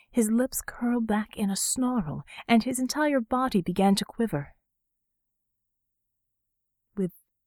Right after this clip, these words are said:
rage. "Not permitted," he roared, and a force erupted from him, expanding outward like the force field of his metahuman power.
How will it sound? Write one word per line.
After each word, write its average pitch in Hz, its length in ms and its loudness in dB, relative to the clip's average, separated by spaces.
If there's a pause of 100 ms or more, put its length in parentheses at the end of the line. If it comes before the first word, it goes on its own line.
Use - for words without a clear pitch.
(460)
rage. 180 640 -6 (4000)
"Not - 540 2 (680)
permitted," 175 840 6 (720)
he - 180 0
roared, 151 460 -2 (380)
and 202 140 8
a 175 60 2 (140)
force 254 280 2
erupted 180 460 0
from 147 200 -4
him, - 260 -8 (400)
expanding 233 520 4 (100)
outward 202 420 0
like 175 120 -6
the 214 100 -6
force 262 300 0
field - 180 -2
of 175 60 -2
his 190 140 -6
metahuman 208 480 2
power. 175 460 -2